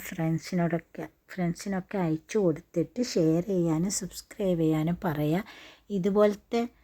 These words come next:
ഈസി ആയിട്ടുള്ള സ്റ്റിച്ചിങ് എല്ലാം നിങ്ങൾക്ക് വേഗം പഠിച്ചെടുക്കാൻ പറ്റും. അപ്പോൾ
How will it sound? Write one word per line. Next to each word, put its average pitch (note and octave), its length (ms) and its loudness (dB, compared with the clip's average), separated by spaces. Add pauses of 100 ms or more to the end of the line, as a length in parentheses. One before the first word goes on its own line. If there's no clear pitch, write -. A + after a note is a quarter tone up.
(1200)
ഈസി A3 320 2
ആയിട്ടുള്ള A3 480 2
സ്റ്റിച്ചിങ് G#3 540 -6
എല്ലാം G#3 220 2 (680)
നിങ്ങൾക്ക് G3 440 -2 (920)
വേഗം G#3 420 6
പഠിച്ചെടുക്കാൻ F#3+ 760 2 (100)
പറ്റും. D#3+ 340 -6 (1000)
അപ്പോൾ D#3+ 260 -6